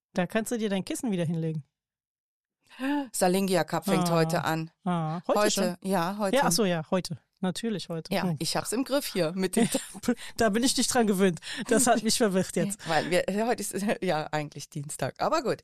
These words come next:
Speaker 1: Geht der die ganze Woche?
Speaker 2: Ja, der geht, äh, bis
Speaker 1: Das hat
Speaker 2: zum
Speaker 1: mich
Speaker 2: Sonntag
Speaker 1: beeindruckt.
Speaker 2: danach, zwanzigster. Ich weiß es nicht genau, hab ich, ich hab das Ding eben noch an meinen Kühlschrank gepinnt, weil ich nämlich am elften hingehe,
Speaker 1: Hm.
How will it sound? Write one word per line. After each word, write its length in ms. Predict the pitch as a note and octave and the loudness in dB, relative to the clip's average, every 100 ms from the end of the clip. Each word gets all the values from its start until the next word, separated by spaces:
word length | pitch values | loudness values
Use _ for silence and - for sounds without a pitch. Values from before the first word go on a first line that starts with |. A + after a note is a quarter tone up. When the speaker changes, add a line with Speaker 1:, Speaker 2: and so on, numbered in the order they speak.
| - | -4
Speaker 1:
Geht 180 | F#3 G3 | -2 0
der 80 | D4 | -2
die 100 | A3+ | -2
ganze 240 | F3+ E3 | -4 -4
Woche? 300 | E3 A3+ G3+ - | -6 -4 -8 -2
Speaker 2:
Ja, 260 | F3 D3 C#3+ | 0 2 2
der 120 | D#3+ | 0
geht, 220 | D#3+ D#3+ | -2 -4
äh, 320 | - E3+ D#3 D#3 | -2 0 0 -2
bis 260 | F3 - - - | -4 -6 -10 -12
Speaker 1:
Das 140 | - | -6
hat 40 | E3+ | -4
Speaker 2:
zum 100 | E3+ | -2
Speaker 1:
mich 100 | A#3+ | 0
Speaker 2:
Sonntag 320 | F#3 A3 A3 | -2 0 -2
Speaker 1:
beeindruckt. 100 | E3+ | 0
Speaker 2:
danach, 300 | G3 F#3+ F3 | -2 -2 -6
zwanzigster. 600 | - F3 G3 B3 - D#4 | -6 -6 -6 -8 -8 -8
Ich 140 | - - | -8 -12
weiß 240 | - - | -12 -12
es 120 | - | -12
nicht 200 | - - | -10 -12
genau, 120 | - - | -10 -8
hab 180 | - - | -8 -8
ich, 160 | - - - - | -8 -10 -20 -20
ich 60 | |
hab 60 | - | -6
das 160 | A3 - | -4 -4
Ding 180 | G3+ | -6
eben 180 | - G3+ | -4 -4
noch 140 | G3 F#3+ | -4 -4
an 80 | |
meinen 160 | F3 E3+ | -4 -4
Kühlschrank 400 | G3 - E3+ D#3+ | -6 -8 -8 -10
gepinnt, 400 | - - D#3 - | -12 -8 -8 -4
weil 160 | D#3+ E3 | -4 -4
ich 100 | - | -8
nämlich 240 | F3 F3 | -6 -6
am 100 | - | -4
elften 360 | - F#3+ - F3+ | -4 -4 -4 -6
hingehe, 440 | G3 A3 G#3+ C#4 - _ - | -4 -2 -2 -4 -10 _ -12
Speaker 1:
Hm. 180 | E3 | -10